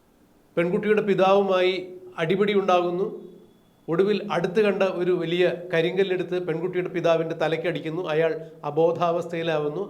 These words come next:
ആശുപത്രിയിൽ പ്രവേശിപ്പിക്കുന്നു. ഇതേതെങ്കിലും സിനിമാ കഥയല്ല. കഴിഞ്ഞ കുറച്ച്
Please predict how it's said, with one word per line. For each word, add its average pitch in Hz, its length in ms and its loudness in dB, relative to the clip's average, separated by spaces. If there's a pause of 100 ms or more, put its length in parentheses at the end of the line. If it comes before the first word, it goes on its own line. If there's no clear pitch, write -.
(120)
ആശുപത്രിയിൽ 147 500 -8
പ്രവേശിപ്പിക്കുന്നു. 127 640 -10 (360)
ഇതേതെങ്കിലും 208 540 6 (120)
സിനിമാ 185 340 4
കഥയല്ല. 175 400 4 (1040)
കഴിഞ്ഞ 220 280 4 (180)
കുറച്ച് 196 260 -2